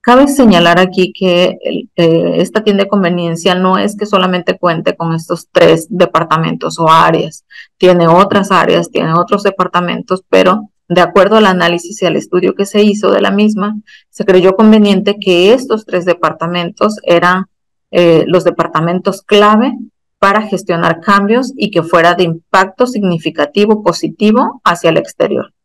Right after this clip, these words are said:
Entonces, este modelo, eh, este modelo que se está utilizando, esta herramienta que se utilizó, es un modelo bastante adaptativo y flexible a las variables, ¿no? De,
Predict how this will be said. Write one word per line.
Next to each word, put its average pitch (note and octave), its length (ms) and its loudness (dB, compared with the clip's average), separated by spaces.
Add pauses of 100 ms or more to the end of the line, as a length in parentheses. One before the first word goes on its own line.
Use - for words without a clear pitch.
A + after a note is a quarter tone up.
(380)
Entonces, A#3+ 380 0
este C#4 240 2
modelo, G#3+ 680 2
eh, F3+ 280 0 (1500)
este A#3 220 0
modelo G3 580 4
que G#3 120 -2
se E3+ 120 -6
está E3 200 0
utilizando, E3+ 600 0
esta E3+ 160 -2
herramienta F3 460 -2
que F#3+ 140 -10
se F#3+ 120 -4
utilizó, E3+ 640 -2 (300)
es B3 140 -2
un C4+ 100 4
modelo A#3+ 340 4
bastante G#3+ 720 0 (580)
adaptativo G#3 760 -2
y A#3 40 -2
flexible A3 880 0
a F3+ 140 -2
las F3 180 -4
variables, F3+ 600 0
¿no? F3+ 280 -4
De, D#3+ 320 -2